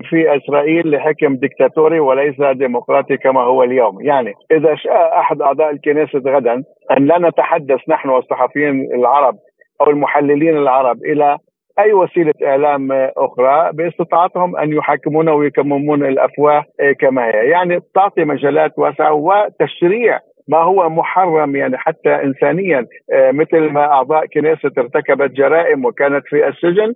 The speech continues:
إعادتها إلى سدة الحكم دون ما ي-، أن يكون هناك من يردع كل هذه الأمور. لذلك هناك هذه المظاهرات عندما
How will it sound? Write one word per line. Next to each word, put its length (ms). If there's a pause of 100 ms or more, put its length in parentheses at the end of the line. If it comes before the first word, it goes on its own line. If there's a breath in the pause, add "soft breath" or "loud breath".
(160)
إعادتها 580
إلى 360
سدة 340
الحكم 540 (300 loud breath)
دون 240 (400)
ما 140
ي-، 260
أن 100
يكون 420
هناك 460
من 340
يردع 540
كل 200
هذه 300
الأمور. 380
لذلك 500 (460)
هناك 280
هذه 280
المظاهرات 800 (460)
عندما 440